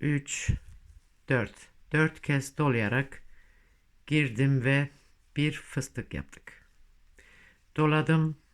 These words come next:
Bir zincir atlıyorum. İkinci zincirin içine girdim. Bir tane trabzan yaptım. Trabzanımın içine iki,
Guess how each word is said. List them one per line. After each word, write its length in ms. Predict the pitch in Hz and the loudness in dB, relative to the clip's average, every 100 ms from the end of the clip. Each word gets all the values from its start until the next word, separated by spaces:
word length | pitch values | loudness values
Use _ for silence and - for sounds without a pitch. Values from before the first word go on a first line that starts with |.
| _ _ - | _ _ 0
Bir 120 | 160 | 0
zincir 460 | 120 135 110 - 147 | 2 2 0 -2 -4
atlıyorum. 480 | - 151 156 156 | -2 0 2 2
İkinci 400 | - - 143 117 | -2 -2 0 0
zincirin 460 | 107 135 127 120 117 | 0 0 0 -2 -2
içine 380 | 135 - 117 104 | -4 -4 -4 -2
girdim. 540 | - 143 123 147 143 - - - - _ _ | -2 -2 0 -2 -2 -6 -20 -20 -20 _ _
Bir 200 | 151 147 | -2 -2
tane 320 | - 113 101 - | -2 -2 -2 -2
trabzan 440 | 131 131 113 139 | -2 -2 0 2
yaptım. 640 | 143 143 139 - 151 143 - - - _ _ _ _ _ _ _ _ _ _ _ _ _ _ _ _ _ _ _ _ _ _ _ _ _ _ _ _ - | 2 2 -2 -2 -2 -2 -4 -16 -20 _ _ _ _ _ _ _ _ _ _ _ _ _ _ _ _ _ _ _ _ _ _ _ _ _ _ _ _ -8
Trabzanımın 640 | 160 147 107 113 107 107 120 | -2 -2 0 -2 -2 -2 -2
içine 540 | 156 - 120 117 135 | -4 -4 -4 -2 -2
iki, 760 | - 143 - - 135 147 143 | -4 -8 -8 -2 0 0 -2